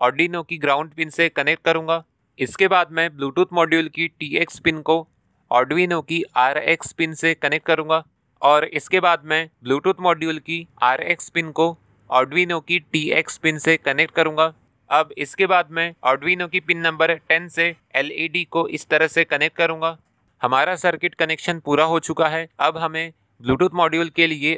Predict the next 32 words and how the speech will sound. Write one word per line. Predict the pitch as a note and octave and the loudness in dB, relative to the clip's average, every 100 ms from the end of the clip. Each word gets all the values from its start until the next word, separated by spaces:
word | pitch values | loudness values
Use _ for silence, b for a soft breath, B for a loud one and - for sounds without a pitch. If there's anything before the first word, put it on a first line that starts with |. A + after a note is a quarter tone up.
| - | 2
Arduino | B2+ C3 D#3 E3 D#3 | 2 2 -2 -4 -6
को | D#3 D#3 | -6 -4
प्रोग्राम | D#3 B2 C#3 D#3 | -2 0 0 0
करना | D#3+ D#3 D#3 | -2 0 -2
है। | D#3 D#3 _ _ _ _ _ - | -4 -12 _ _ _ _ _ -4
इसके | D#3 F#3+ | 0 4
लिए | F#3 F3+ | 6 4
मैं | E3+ F3 F3 | 4 0 -2
सबसे | - C#3+ - F3+ | -2 -2 2 0
पहले | E3+ E3 E3 | 2 0 0
Arduino | E3+ C#3 C#3 D#3 E3 E3 | 2 2 2 -4 -6 -2
आईडीई | D3 C#3+ C#3 D#3 D#3+ | 0 -2 -6 -10 -6
ओपन | D3+ - D#3+ | -4 0 0
करूँगा। | E3 D#3+ D#3 D#3+ D#3+ _ - | 2 2 4 2 2 _ -4
यहाँ | B2+ B2+ D#3+ | 0 0 2
पर | G3 F#3 | 0 2
मैं | F3+ | 0
सबसे | E3+ D#3 - F3+ | 0 -2 0 -2
पहले | F3 D#3+ D#3 E3 | 0 0 -2 -4
डिफाइन | A#2 A#2+ D3 F3 | -4 0 -2 -2
स्टेटमेंट | D#3+ E3+ D#3+ E3 D#3+ | -2 -2 -2 -6 -2
का | E3+ | -2
यूज़ | D3+ E3 - | 0 -4 0
करके | D#3+ C#3 D#3 E3 _ C3+ | 0 2 -2 -2 _ -2
एलईडी | C#3+ D#3+ D#3+ D3+ E3+ | -2 -2 -4 -2 -4
को | - E3 E3 - | 0 0 0 -2
पिन | D#3+ | 0
नंबर | E3 D#3+ E3 D#3+ _ | 0 2 0 0 _
टेन | C#3+ D#3 | 0 0
से | E3 F3 | 0 -4
डिफाइन | E3 E3 D#3+ | -2 -2 -2
करूँगा। | E3 D#3+ D#3 D#3+ | -2 -2 -2 -4